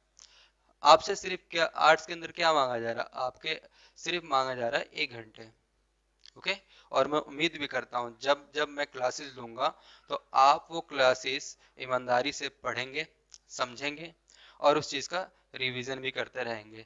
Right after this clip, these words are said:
तो first of all आपको क्या करना है, पढ़ना कैसे है? regular पढ़ना है और उसको time देना है। ओके,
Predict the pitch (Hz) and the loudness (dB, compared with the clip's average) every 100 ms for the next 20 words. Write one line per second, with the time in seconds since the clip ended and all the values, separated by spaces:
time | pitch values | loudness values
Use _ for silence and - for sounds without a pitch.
0 | _ _ - 127 - 147 - 175 175 165 | _ _ -12 -12 0 0 2 -4 0 4
1 | 156 151 165 165 160 151 151 156 175 - | 6 4 -2 2 2 2 -6 -10 -12 0
2 | 139 143 156 160 147 156 170 160 123 135 | 0 2 0 0 -6 -6 -12 -8 -6 -2
3 | 151 151 151 151 156 170 - 143 - 143 | -2 -2 -6 -4 -6 -6 -2 -2 -2 -8
4 | 190 185 _ 139 131 120 113 113 113 - | -8 -10 _ 0 0 -6 -12 -10 -14 -16
5 | _ 123 131 196 | _ -18 -6 -6